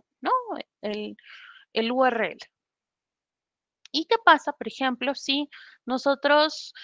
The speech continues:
en nuestro U R L decía, por ejemplo, W W W, mm, acta médica peruana slash publicaciones, ¿no?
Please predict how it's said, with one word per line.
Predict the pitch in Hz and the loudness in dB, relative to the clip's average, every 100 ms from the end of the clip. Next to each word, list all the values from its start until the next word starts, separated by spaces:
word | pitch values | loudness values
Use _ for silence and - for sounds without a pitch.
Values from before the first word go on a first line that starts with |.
| - _ | -20 _
en | 240 247 | -4 -2
nuestro | 262 - 262 277 | -2 -2 4 4
U | |
R | 277 277 | 4 4
L | 269 | 2
decía, | 269 262 - 254 254 247 247 | 2 0 -4 0 4 4 2
por | 226 | -8
ejemplo, | - 233 226 240 | -6 -6 -2 -2
W | 240 | 0
W | 285 294 285 277 | 0 0 0 2
W, | 285 277 277 294 294 294 277 | 2 2 2 2 2 2 -2
mm, | 254 240 - | -8 -4 0
acta | 247 - | 0 0
médica | 269 269 269 277 | -2 0 0 -2
peruana | - 247 269 262 277 277 - 208 | -2 0 2 2 4 4 0 -6
slash | - 254 262 269 - - - - | 0 6 6 6 -2 -12 -14 -6
publicaciones, | 269 254 254 233 - 190 165 - _ _ _ _ _ _ _ _ _ | -4 -4 -2 -2 -2 -6 -8 -20 _ _ _ _ _ _ _ _ _
¿no? | 233 339 | -6 -6